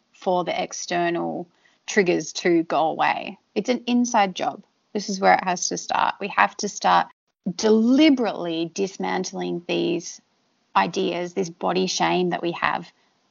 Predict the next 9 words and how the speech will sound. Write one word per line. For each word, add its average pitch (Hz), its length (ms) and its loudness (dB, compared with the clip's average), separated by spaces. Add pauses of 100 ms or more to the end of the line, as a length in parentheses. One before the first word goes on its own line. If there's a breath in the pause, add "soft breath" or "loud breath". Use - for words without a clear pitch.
(440)
from 240 320 4
the 226 180 -2
inside 180 600 -4
out, - 280 -4 (500)
so 233 240 -2
that 220 160 0
when 220 220 -2
we 226 140 -2
do, 247 600 -2